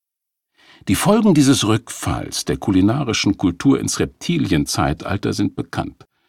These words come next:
Die Häufigkeit von Diabetes hat sich seit neunzehnhundertachtzig vervierfacht.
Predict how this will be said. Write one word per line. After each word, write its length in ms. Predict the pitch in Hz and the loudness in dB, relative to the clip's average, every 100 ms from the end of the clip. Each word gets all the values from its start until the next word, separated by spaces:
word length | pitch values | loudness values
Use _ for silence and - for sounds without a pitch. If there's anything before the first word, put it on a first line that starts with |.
| _ _ _ | _ _ _
Die 80 | 90 | 0
Häufigkeit 480 | 101 120 - 123 104 | 2 2 0 -2 -2
von 180 | - 87 | -2 0
Diabetes 800 | 80 73 69 123 - 185 - - _ _ _ - | 0 0 2 2 2 -2 -2 -8 _ _ _ -4
hat 180 | 156 | -4
sich 140 | - 78 | -2 -2
seit 240 | 71 71 | -2 -2
neunzehnhundertachtzig 1200 | 76 78 - 80 76 73 - 76 - - - - - | -2 -2 -2 -2 -2 -4 -6 -6 -6 -4 -4 -6 -16
vervierfacht. 1040 | - - 98 - - 98 - - 139 - | -12 -4 -4 -4 -6 -4 -4 -4 -8 -8